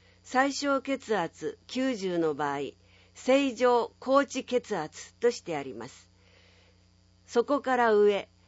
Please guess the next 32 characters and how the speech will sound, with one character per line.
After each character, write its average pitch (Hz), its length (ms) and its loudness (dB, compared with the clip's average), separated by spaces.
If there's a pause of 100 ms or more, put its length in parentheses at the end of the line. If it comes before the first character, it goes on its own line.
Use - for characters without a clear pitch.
(160)
最 277 360 0
大 262 260 0
血 247 340 -2
圧 160 340 -6
百 208 320 -4
六 220 300 0
十、 180 360 -6 (360)
最 262 320 2
小 262 280 0
血 240 360 -4
圧 170 440 -6 (220)
百 220 360 -2
の 262 160 6
場 165 240 0
合、 156 40 0 (680)
軽 277 260 0
症 254 360 2
高 233 320 6
血 196 360 -2
圧。 120 400 -12 (1300)
そ 226 180 2
れ 247 140 4
か 233 160 -2
ら 214 180 2
上、 190 280 -4 (200)
最 262 320 -2
大 254 260 0
血 240 340 0
圧 160 300 -6
百 202 320 -6
八 220 340 -4
十、 180 340 -6